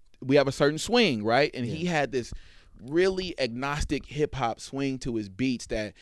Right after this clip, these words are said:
Speaker 1: is really hard to find. It was some, it was, it was, it was beat making, it was boom bap, but
Speaker 2: Yeah.
Speaker 1: informed by the church and informed by the town, which is, like, rare. You know what I mean? Prior to that, you know what I'm saying?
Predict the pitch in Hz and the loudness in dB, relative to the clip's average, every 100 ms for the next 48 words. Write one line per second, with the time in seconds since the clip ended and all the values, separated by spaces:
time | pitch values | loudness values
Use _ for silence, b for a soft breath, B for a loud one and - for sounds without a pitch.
0 | b - 143 202 160 147 117 - 147 120 | b -8 -2 -2 2 0 0 -4 -4 -4
1 | 123 131 - - 143 131 127 - 143 120 | -6 -10 -12 -8 -8 -8 -12 -10 -6 -6
2 | 113 - - - _ 135 131 113 113 190 | -8 -12 -20 -20 _ -8 -8 -4 -2 -2
3 | 156 165 160 156 139 117 110 - - 143 | 0 0 0 0 -2 -4 -6 -6 0 0
4 | 156 147 131 120 104 - _ - _ - | 0 2 4 4 2 -6 _ -20 _ -4
5 | 117 95 - 123 - - 143 143 131 120 | -4 -4 -8 -10 -8 -2 -2 0 -4 -6
6 | 101 117 110 104 b 104 - 131 120 117 | -6 -4 -4 -10 b -6 0 0 0 -10
7 | 107 - 120 117 104 110 104 - 147 117 | -10 -8 -6 -6 -6 -6 -6 -6 -4 -4
8 | 82 85 b b 123 113 101 104 - - | -8 -16 b b -6 -4 -6 -8 -10 -12
9 | 180 160 95 95 127 135 135 131 B B | -6 -6 -6 -6 -6 -6 -6 -8 B B
10 | - 151 139 127 160 151 - - 123 123 | 2 4 4 2 2 2 -2 -10 -8 -6
11 | 123 123 113 127 123 120 110 | -6 -8 -8 -8 -8 -8 -10